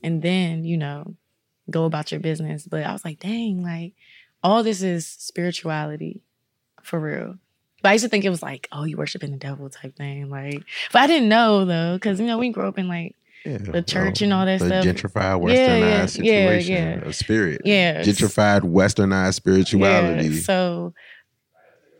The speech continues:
Speaker 1: I get it.
Speaker 2: Nah, that's real. I had a similar experience. Um, I was taking a class a couple of years ago, um,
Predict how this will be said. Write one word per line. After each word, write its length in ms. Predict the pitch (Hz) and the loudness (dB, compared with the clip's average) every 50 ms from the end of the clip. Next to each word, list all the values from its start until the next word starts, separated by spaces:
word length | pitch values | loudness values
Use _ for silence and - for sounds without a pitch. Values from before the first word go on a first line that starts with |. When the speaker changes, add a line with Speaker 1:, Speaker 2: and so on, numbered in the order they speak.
| - _ _ _ _ _ _ _ | -20 _ _ _ _ _ _ _
Speaker 1:
I 120 | 185 180 | -2 0
get 180 | 170 165 147 - | 0 -2 -4 -6
it. 120 | - - - - - _ _ - - - - - _ _ | -6 -12 -12 -20 -20 _ _ -20 -20 -20 -20 -20 _ _
Speaker 2:
Nah, 160 | 85 82 85 87 | -4 -2 0 0
that's 180 | 87 80 71 | 0 -2 0
real. 240 | 85 90 87 85 82 | 0 0 0 2 2
I 100 | 85 95 | 2 2
had 200 | 101 98 90 85 | 2 0 0 -2
a 60 | 85 | -2
similar 440 | - - 90 87 85 85 82 82 80 | -2 -2 -2 0 0 0 0 0 -2
experience. 800 | 78 - - - 87 82 80 80 80 80 73 67 - - - _ _ _ _ _ _ _ _ _ _ - | -4 -4 -6 -4 -4 -2 -2 -2 -4 -4 -6 -8 -12 -18 -20 _ _ _ _ _ _ _ _ _ _ -8
Um, 180 | 78 78 73 | -6 -4 -2
I 60 | 80 | 0
was 140 | 82 80 - | -2 -2 -2
taking 560 | - - 82 76 - 78 73 73 73 76 82 90 - | -4 -6 -6 -4 -6 -6 -6 -6 -6 -8 -10 -10 -10
a 80 | 82 87 | -10 -10
class 600 | - - 85 82 82 80 78 73 73 - - - | -8 -4 -4 -2 -2 -2 -2 -4 -6 -10 -14 -14
a 60 | - - | -14 -8
couple 280 | - - - - 80 | -6 -6 -4 -4 -4
of 60 | 78 | -2
years 220 | 80 85 85 78 76 | -2 -2 -2 -2 -4
ago, 380 | 78 - - - - 82 82 _ _ _ _ _ _ _ _ _ _ _ _ _ _ _ _ _ _ - - - | -6 -6 -8 -8 -8 -10 -12 _ _ _ _ _ _ _ _ _ _ _ _ _ _ _ _ _ _ -20 -12 -8
um, 380 | 82 82 78 76 69 - - | -6 -6 -4 -4 -6 -8 -10